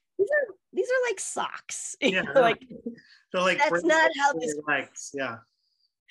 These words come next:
Speaker 1: It's not how this works. And
Speaker 2: Aw.
Speaker 1: I, I was actually too, I was too embarrassed for him to <laughs> say anything.
Speaker 2: Well, let me, uh, let me ask you a question. Why, why would you, if someone was separated for, let's just hypothetically say three years,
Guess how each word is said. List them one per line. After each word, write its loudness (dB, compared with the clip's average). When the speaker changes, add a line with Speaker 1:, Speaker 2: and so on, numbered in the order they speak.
Speaker 1:
It's -20
not 4
how 2
this -2
works. -4
And -8
Speaker 2:
Aw. -14
Speaker 1:
I, -4
I 2
was 2
actually -2
too, 0
I 2
was -6
too -6
embarrassed -2
for -6
him -4
to -6
<laughs> -
say -8
anything. -2
Speaker 2:
Well, -6
let -2
me, 2
uh, 0
let -4
me 0
ask -2
you -2
a -8
question. -6
Why, -2
why -4
would -8
you, -12
if -8
someone -4
was -4
separated -2
for, -8
let's -6
just -6
hypothetically -6
say -8
three -8
years, -4